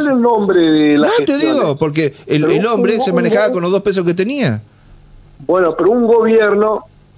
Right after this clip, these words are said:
Speaker 2: que, por un lado, si vos te remitís a esa, a ese periodo,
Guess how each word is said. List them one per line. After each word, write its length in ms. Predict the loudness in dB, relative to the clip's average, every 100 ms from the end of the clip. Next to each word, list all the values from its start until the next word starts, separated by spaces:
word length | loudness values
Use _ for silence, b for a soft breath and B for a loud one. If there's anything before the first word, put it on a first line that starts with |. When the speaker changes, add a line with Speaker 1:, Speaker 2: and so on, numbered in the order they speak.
| -20 -4
Speaker 2:
que, 160 | -4
por 220 | 0 0 2
un 140 | 2
lado, 480 | 2 2 2 0 -4 _ _ -6
si 80 | -2
vos 160 | 0 0
te 100 | 0
remitís 580 | 0 0 -2 0 0 0 -4 -12 -20 _ _ -4
a 180 | 0
esa, 760 | 0 0 -2 -2 0 0 -2 -4
a 240 | -4 -2 -2
ese 260 | 0 -2
periodo, 600 | 0 0 2 2 2 -2